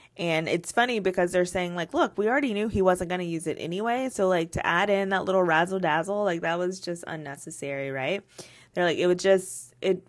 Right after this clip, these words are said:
was too much." They also, um,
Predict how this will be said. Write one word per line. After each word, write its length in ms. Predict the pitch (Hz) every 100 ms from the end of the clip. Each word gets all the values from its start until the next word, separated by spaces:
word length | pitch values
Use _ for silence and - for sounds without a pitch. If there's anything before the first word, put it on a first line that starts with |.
| -
was 260 | - 269
too 180 | - 180
much." 380 | 151 - - - _ - _ _
They 180 | 190 190
also, 760 | 190 196 - 202 185 180 175 -
um, 560 | 165 160 165 143 -